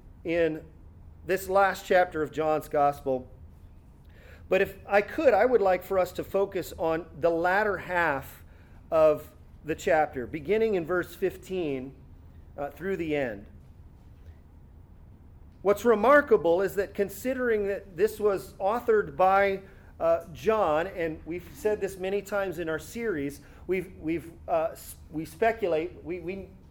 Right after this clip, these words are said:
we have a really good idea that this is the Apostle John. He, he actually tells you that there were many other things, uh, or he says, verse twenty-four, "This is the disciple who is bearing witness about these things." He's referencing the one that was following behind Peter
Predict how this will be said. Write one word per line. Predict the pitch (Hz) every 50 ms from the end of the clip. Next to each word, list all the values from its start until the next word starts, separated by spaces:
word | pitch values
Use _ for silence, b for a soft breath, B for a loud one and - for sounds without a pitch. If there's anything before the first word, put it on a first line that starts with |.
| - -
we | 180 190
have | 202 220
a | 220
really | 226 254 247 226
good | - 214 208
idea | 202 185 160 151 196 202 190
that | - 165 160 -
this | 196 196 202
is | 202 170 135
the | 156 165 170
Apostle | 165 - - 202 220 214 214 - 190 156
John. | 139 123 143 139 139 151 175
He, | 170 175 165
he | 156 160
actually | 196 208 196 - - 165 147
tells | 135 - 196 202 214 196 147
you | 139 139 139 147 143 B B B B B B B -
that | 170 165 170
there | 190 196
were | 190 185
many | 185 190 202 202 190 185
other | 175 175 170
things, | 170 - 170 170 170 170 165 - -
uh, | - 185 160 151 143 - 175
or | 165
he | 156 147
says, | - 202 185 -
verse | - - 180 143 160 165 - -
twenty-four, | 190 170 151 147 - 196 202 156 B B B B - 156
"This | 196 262 262 254
is | 233 185
the | 160 202
disciple | 185 156 190 - - 226 233 226 220 220 190 175
who | 180 196
is | 185 -
bearing | - 196 202 196 185 175
witness | 185 220 233 220 180 - -
about | 156 156 160 156 156
these | 165 160 156 -
things." | - - 233 208 160 135 - B B B -
He's | - 175 147
referencing | 190 214 226 220 214 208 185 170 - 196 190 180 170 B B B B -
the | 175 190
one | 185 175 190 220 233 240 240 220
that | 220 214 190
was | 196 180 -
following | - - 214 214 202 214 202 196 185 170
behind | 165 185 170 180 220 226 233 226 208
Peter | - 185 180 180 170 180 180 180 180